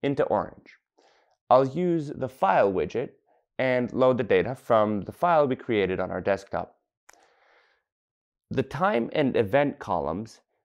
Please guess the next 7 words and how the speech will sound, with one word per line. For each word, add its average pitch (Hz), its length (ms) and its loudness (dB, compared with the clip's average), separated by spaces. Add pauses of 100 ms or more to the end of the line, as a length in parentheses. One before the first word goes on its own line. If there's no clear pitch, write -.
(160)
must 156 380 -2
be 156 120 0
marked 117 520 0
as 92 260 -4
meta 101 300 0
features. - 600 -18 (1080)
Now, 101 240 0